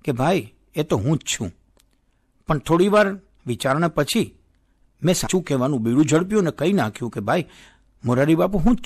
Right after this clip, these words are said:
છું." આટલું સાંભળતા વેત પેલો ગરીબ પ્રામાણિક માણસ બોલી ઉઠ્યો, "હોતા હશે કાંઈ. આજકાલ તમારા જેવા ખભે કાળી કામળી નાખીને કેટલાય નીકળી પડ્યા છે, જે પોતાની જાતને મોરારી બાપુ કહીને ઓળખાવે છે."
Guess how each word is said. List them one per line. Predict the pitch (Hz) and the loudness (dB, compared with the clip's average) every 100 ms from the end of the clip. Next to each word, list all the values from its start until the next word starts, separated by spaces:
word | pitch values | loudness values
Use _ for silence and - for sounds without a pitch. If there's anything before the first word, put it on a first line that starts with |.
| - | -8
છું." | - _ _ _ _ _ _ _ - | -12 _ _ _ _ _ _ _ -2
આટલું | 175 196 294 | 0 2 0
સાંભળતા | 220 143 131 180 208 | 0 0 0 0 2
વેત | 208 240 190 | 2 0 0
પેલો | 196 190 | -2 -2
ગરીબ | 113 139 202 - | -2 -2 -2 -6
પ્રામાણિક | - 110 139 170 170 | -6 -2 0 -2 -2
માણસ | 131 147 - | -4 -4 -4
બોલી | 131 139 | -2 0
ઉઠ્યો, | 135 113 110 113 _ _ _ _ - | 0 -2 -10 -14 _ _ _ _ -8
"હોતા | 127 151 135 | -2 2 4
હશે | 131 - | 4 4
કાંઈ. | 127 131 123 _ _ _ _ - | 2 -2 -6 _ _ _ _ -10
આજકાલ | 110 123 - 170 | -4 -4 2 2
તમારા | 165 113 127 160 | 2 0 2 2
જેવા | 139 127 147 147 139 - - - | 2 2 2 2 -2 -12 -16 -6
ખભે | 131 120 180 | -2 2 2
કાળી | - 143 165 | 4 4 2
કામળી | 160 120 139 175 | 0 -2 2 2
નાખીને | 139 131 190 220 | 2 0 0 0
કેટલાય | - 117 151 214 | -2 -4 0 2
નીકળી | 285 131 127 | 2 2 0
પડ્યા | 110 - 101 | 0 -2 -2
છે, | - - - - - _ | -6 -12 -16 -20 -20 _
જે | - | 2
પોતાની | 202 - 170 190 170 | 4 4 4 4 4
જાતને | 131 131 240 | 0 2 2
મોરારી | 156 123 147 156 | 2 4 4 4
બાપુ | 120 113 156 | 2 0 -2
કહીને | 120 123 | -2 0
ઓળખાવે | 185 107 104 - 90 | 0 -2 -4 -4 -6
છે." | 85 - | -8 -12